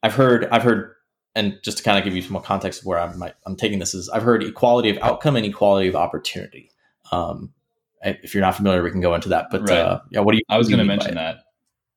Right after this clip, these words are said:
Speaker 1: Yeah.
Speaker 2: I, I, I don't know. I mean, I, I, in my head, um,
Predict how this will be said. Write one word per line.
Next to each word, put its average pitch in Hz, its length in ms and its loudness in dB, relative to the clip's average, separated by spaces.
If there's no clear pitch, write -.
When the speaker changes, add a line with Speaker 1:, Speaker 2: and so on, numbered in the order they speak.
Speaker 1:
Yeah. 104 260 2
Speaker 2:
I, 139 160 2
I, 131 300 0
I - 20 4
don't 190 100 0
know. 196 100 2
I 135 80 4
mean, 123 120 2
I, 113 140 4
I, 110 260 2
in 113 120 0
my 120 140 4
head, 120 260 2
um, 101 520 0